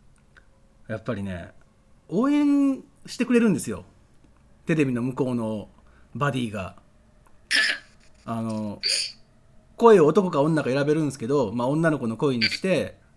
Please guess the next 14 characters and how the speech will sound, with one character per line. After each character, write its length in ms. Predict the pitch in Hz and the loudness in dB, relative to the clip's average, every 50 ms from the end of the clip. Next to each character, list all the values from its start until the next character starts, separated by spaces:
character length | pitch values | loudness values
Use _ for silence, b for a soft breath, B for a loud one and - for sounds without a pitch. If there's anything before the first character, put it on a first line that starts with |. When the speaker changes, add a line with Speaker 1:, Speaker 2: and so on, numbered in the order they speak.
| - - - - _ _ - - - | -20 -20 -20 -20 _ _ -20 -20 -12
Speaker 1:
あ 140 | - 107 107 | -8 -6 -6
の、 440 | 101 101 98 101 98 95 92 92 - - - - - - - - - - - - - - | -6 -6 -6 -8 -8 -10 -10 -12 -14 -18 -20 -20 -20 -20 -20 -20 -20 -20 -20 -20 -16 -12
し 80 | - | -6
た 100 | - 120 | -4 -4
ら 60 | 98 | -4
ね、 80 | 120 156 | -4 -4
こ 320 | - 127 117 104 92 90 - | -4 -4 -4 -4 -6 -10 -14
う、 20 | - - - - - - _ - - | -20 -20 -20 -20 -20 -20 _ 0 2
「い 60 | 240 254 | 4 6
い 60 | 233 | 6
よ、 200 | 202 208 226 214 180 | 4 4 2 -2 0
頑 200 | 147 202 254 269 | 2 2 4 4
張 80 | 294 | 4
れ 200 | 285 254 247 247 | 2 2 0 0